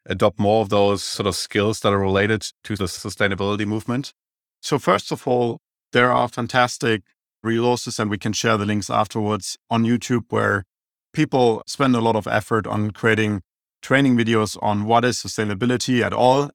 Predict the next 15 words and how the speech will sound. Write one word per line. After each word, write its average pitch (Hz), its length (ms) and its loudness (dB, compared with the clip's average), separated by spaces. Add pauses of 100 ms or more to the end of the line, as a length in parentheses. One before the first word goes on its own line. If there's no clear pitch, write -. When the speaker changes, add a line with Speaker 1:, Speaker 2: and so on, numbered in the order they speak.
Speaker 2:
and 110 420 -2 (320)
how 139 140 4
does 135 160 4
sustainability 113 920 -2
and 101 540 -4
business 117 400 -2
align. 110 520 -2 (120)
There's 101 300 -6
this - 320 -6 (460)
principle 113 580 2
of 104 400 -2
people, 110 260 -4
planet, 107 380 0
and 101 100 -8
profit, 127 460 0